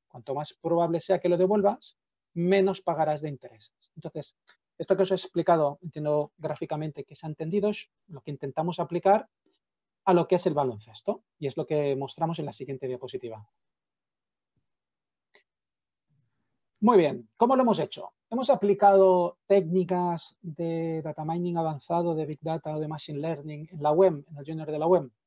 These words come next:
No. ¿Por qué? Pues porque obviamente al principio no teníamos ni datos, ¿vale? Pero lo que sí que hemos hecho es aprovechar lo que otros habían hecho en este campo para intentar aplicarlo,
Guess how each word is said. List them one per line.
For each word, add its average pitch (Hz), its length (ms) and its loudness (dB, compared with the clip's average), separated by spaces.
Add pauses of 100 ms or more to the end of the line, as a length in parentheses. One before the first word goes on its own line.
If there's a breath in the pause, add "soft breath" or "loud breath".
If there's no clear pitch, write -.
(160)
No. 160 280 2 (200)
¿Por 117 140 -16
qué? 156 240 -2 (340)
Pues - 140 -14
porque - 240 -6
obviamente 156 320 -2
al 180 60 0
principio 160 420 -8
no 160 100 -8
teníamos 139 480 -12
ni 123 120 -6
datos, - 520 -8
¿vale? 165 300 -10
Pero 151 180 -10
lo 160 80 -6
que 170 80 -12
sí 247 140 -12
que 302 80 0
hemos 254 160 -2
hecho 254 340 -4 (520)
es - 120 -12
aprovechar 190 560 0
lo 185 140 2
que 180 100 -2
otros 185 260 -2
habían 151 220 -4
hecho 202 200 -6
en 151 100 -8
este 180 180 -10
campo 190 520 0 (640)
para 151 540 2
intentar 165 560 0
aplicarlo, 127 680 -2